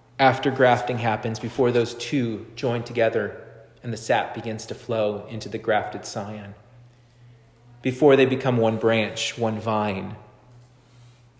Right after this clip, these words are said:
What does that take? It takes patience. You might not see fruit for another couple years <laughs> off of that scion. You might not see the scarring and the healing happening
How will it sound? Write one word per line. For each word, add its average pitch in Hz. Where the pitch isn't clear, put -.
What 113
does 113
that 110
take? 135
It -
takes 135
patience. -
You 123
might 135
not 127
see 110
fruit 104
for 113
another 104
couple 104
years 98
<laughs> -
off 117
of 110
that 104
scion. 98
You 131
might 143
not 127
see 143
the 120
scarring 131
and 113
the 110
healing 135
happening 104